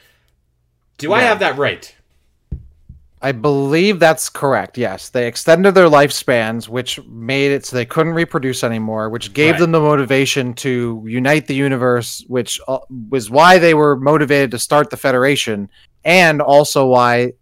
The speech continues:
Speaker 2: they helped create the mo-, Mother Brain to run stuff.
Speaker 1: After,
Speaker 2: There's also a
Speaker 1: after
Speaker 2: lot
Speaker 1: they were gone.
Speaker 2: Yes,
Speaker 1: Yes.
Speaker 2: but also, but, but yes, and also they helped because the Chozo realized that they were,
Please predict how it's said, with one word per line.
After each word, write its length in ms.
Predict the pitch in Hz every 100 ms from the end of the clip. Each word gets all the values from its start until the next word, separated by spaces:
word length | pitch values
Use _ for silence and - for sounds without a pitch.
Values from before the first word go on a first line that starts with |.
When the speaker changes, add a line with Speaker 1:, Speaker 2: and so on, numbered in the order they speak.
| -
Speaker 2:
they 140 | 120
helped 320 | 113 117 -
create 340 | - 123 117 -
the 60 |
mo-, 440 | 110 117 123 120 107 _
Mother 280 | 120 139 127
Brain 320 | 101 104 104
to 200 | - 104 92 _
run 220 | 110 139
stuff. 460 | - 185 190 - _ _ _ _
Speaker 1:
After, 220 | 147 143
Speaker 2:
There's 160 | 156 196 240
also 60 | 208
a 0 |
Speaker 1:
after 260 | 196 160
Speaker 2:
lot 60 | 190
Speaker 1:
they 120 | 175
were 100 | 143
gone. 500 | 127 139 117 87 - _ _ _ _ _ _ _ _ _ _ - _
Speaker 2:
Yes, 460 | 156 139 - - -
Speaker 1:
Yes. 160 | -
Speaker 2:
but 40 | 190
also, 360 | 196 247 247
but, 380 | 185 185 220 175
but 240 | 175 202 -
yes, 400 | 147 180 247 -
and 220 | 180 180
also 480 | 175 202 202 180 165
they 180 | 156 147
helped 340 | 143 139 -
because 500 | 127 127 156 139 123
the 80 | 113
Chozo 420 | 131 165 160 156
realized 360 | 151 147 143 127
that 120 | 120
they 220 | 131 135
were, 420 | 131 139 131 123